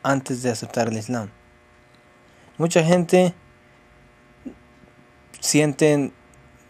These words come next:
como una barrera aceptar el Islam por lo mismo, porque saben que tienen que ser buenas personas, tienen que hacer lo mejor que puedan para, para estar bien con Dios.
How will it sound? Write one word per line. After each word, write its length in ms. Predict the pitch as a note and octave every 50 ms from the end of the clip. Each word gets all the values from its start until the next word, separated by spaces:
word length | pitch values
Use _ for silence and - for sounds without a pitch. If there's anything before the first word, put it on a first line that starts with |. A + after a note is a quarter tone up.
| _ _ _ - - - _ _ _ _ -
como 260 | - C3+ B2 B2 C#3
una 160 | D3+ D#3+ D#3
barrera 640 | C#3 C3+ C3 - D3+ E3+ E3 D3+ C#3 C#3+ C#3 - - - - - _ -
aceptar 420 | - B2 - - A#2+ - D3 C#3+ C#3
el 80 | C#3
Islam 320 | C#3+ C#3 C#3 D3 D3+ D#3 C#3+
por 220 | - C#3 B2+ A#2+
lo 100 | A#2+ B2
mismo, 380 | A#2+ C#3 D#3+ D#3 C#3+ C3 B2+ A#2+
porque 300 | - C3 A#2 A2+ - A#2
saben 340 | - C3+ C3+ C#3 C#3 C3+ B2+
que 240 | - C#3 B2 A2 - - - - - - - - - _ _ -
tienen 280 | - C#3+ C#3+ C#3+ C3+
que 120 | - C#3 -
ser 320 | - D3 C#3 C3 C3 - - _ _ _ _ _ _ - - - - - _ _ _ _ _ -
buenas 340 | B2+ C#3 D#3 D#3+ D3+ C3
personas, 480 | - - C#3 - - D#3 D#3 D3+ D3 C#3+
tienen 240 | - C#3 C3+ C#3 C3
que 120 | - C#3
hacer 340 | B2+ - - C3 A#2+ - - - _ _ _ _ _ _ _ _ _ _ _ -
lo 140 | C3+ B2 A2
mejor 380 | A2 G#2+ G2 - D#3 D#3 D3 -
que 100 | - C#3
puedan 420 | - D#3+ D#3+ D#3+ E3 E3 E3+ E3+ - - _ _ _ -
para, 420 | B2+ B2 B2 A#2+ A#2 A#2 A2 - _ - - - _ _ - - - - - - - - - - - - - - - - _ _ _ _ _ _ -
para 260 | - B2 B2 B2 A#2+
estar 300 | A2+ - - C#3+ C3+ B2+
bien 180 | B2+ C3+ C3+ B2
con 160 | - B2+ B2
Dios. 460 | A#2+ D3 E3 E3 D#3 - - -